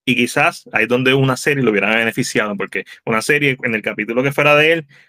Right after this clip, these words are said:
lo veíamos después de que él se fue, o veíamos ese momento en que él se fue,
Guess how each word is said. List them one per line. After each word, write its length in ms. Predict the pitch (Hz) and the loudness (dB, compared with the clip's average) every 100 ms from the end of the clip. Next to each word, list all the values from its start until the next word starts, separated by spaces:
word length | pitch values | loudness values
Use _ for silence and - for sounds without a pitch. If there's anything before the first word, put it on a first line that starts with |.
| - | -4
lo 180 | 117 104 | 2 4
veíamos 460 | 104 120 156 151 | 4 2 2 2
después 340 | - - 107 107 | 0 -2 -4 -2
de 140 | 117 | -2
que 60 | 127 | -2
él 80 | |
se 180 | 123 131 | -2 -4
fue, 460 | 123 151 165 170 170 | 0 4 6 6 4
o 100 | 127 113 | 2 2
veíamos 300 | 101 107 - | 2 0 -2
ese 140 | - | -2
momento 260 | 127 127 123 | -2 -2 -2
en 80 | 117 | -4
que 60 | |
él 80 | 110 | -4
se 160 | 120 - | -6 -2
fue, 340 | 165 170 | 2 2